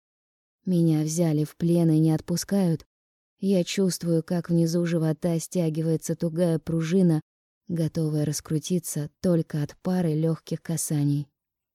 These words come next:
"Хочу". Едва выдыхаю и чувствую, как его губы сминают мои, как он властно берет меня за затылок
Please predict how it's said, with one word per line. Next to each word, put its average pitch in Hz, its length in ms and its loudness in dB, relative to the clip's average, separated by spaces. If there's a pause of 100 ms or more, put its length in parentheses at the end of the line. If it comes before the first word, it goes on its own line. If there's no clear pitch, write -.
(300)
"Хочу". 180 680 -10 (1120)
Едва 165 380 2
выдыхаю 160 640 0
и 151 40 -2
чувствую, 160 580 -2
как 160 240 -4
его 165 200 2
губы 165 360 0
сминают 165 600 2
мои, 160 420 2 (440)
как 185 240 -4
он 170 160 4
властно 170 480 0
берет 165 380 2
меня 156 320 2
за 151 120 -4
затылок 156 540 0